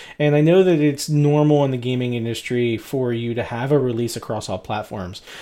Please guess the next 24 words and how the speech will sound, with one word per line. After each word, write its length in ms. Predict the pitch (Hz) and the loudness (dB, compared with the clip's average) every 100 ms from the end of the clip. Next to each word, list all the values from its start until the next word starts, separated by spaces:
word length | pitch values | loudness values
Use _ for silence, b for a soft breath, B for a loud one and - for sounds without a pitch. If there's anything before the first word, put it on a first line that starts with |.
| B | B
But 140 | - 131 | -6 -4
because 560 | 131 - - 175 175 | -6 -6 -2 0 0
of 120 | 190 160 | -2 -4
the 40 | |
capabilities 800 | 147 143 139 131 127 131 127 117 | -4 -6 -4 -4 -2 -2 -2 -4
of 60 | 110 | -6
this 160 | 110 | -8
game 260 | - 107 104 | -8 -8 -6
and 80 | 104 | -6
the 60 | |
way 320 | 104 120 131 | -6 -4 0
that 100 | 151 | 2
it 80 | 151 | 2
was 140 | 135 120 | -2 -4
originally 560 | 113 113 110 120 113 | -4 -6 -6 -6 -4
advertised 640 | 110 101 104 - 104 104 107 | -4 -6 -8 -8 -8 -6 -6
and, 100 | 107 | -6
and 480 | 120 110 104 123 151 | -4 -4 -6 -8 -10
how 280 | - 147 | 2 4
it's 120 | 151 147 | 4 2
actually 340 | 131 - 101 | -2 -4 -10
playing 420 | - 123 107 107 | -8 -8 -6 -6
out, 320 | 131 110 90 B B B B | -4 -4 -6 B B B B
um, 320 | 120 117 120 | -8 -6 -8